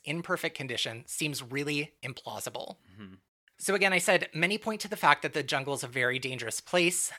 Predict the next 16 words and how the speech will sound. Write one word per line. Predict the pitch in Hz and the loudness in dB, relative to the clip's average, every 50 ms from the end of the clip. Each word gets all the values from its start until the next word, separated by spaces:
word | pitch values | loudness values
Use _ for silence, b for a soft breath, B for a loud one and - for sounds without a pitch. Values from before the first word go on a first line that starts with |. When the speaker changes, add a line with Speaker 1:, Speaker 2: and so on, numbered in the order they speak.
| - _ | -12 _
Speaker 1:
and | - 151 151 156 156 156 | 2 4 4 4 4 6
that | 160 160 156 - - | 6 6 6 6 6
there | 160 156 156 160 - - 143 | 6 6 6 6 4 2 2
are | 135 135 131 127 127 127 127 131 - - _ _ - _ | 4 4 6 6 6 6 6 4 2 -6 _ _ -14 _
parasites | - - 180 180 175 - - 156 147 - - | 0 4 6 6 6 6 4 2 2 2 -2
in | 139 | -6
the | 127 117 | -6 -2
water | 113 120 120 139 160 190 220 240 | 0 4 4 4 4 4 0 0
that | - 180 170 - | -2 -4 -4 -4
could | - 165 | -2 -4
have | 151 139 | -4 -4
caused | - - 131 131 123 120 - - - - | 0 4 4 4 4 2 -4 -10 -14 -8
the | - 143 135 127 123 123 120 127 | -6 -4 -2 -2 0 0 0 0
women | - 135 131 127 123 117 | 0 0 0 0 -2 0
to | 117 | 4
have, | 120 123 110 104 - | 4 4 4 2 -4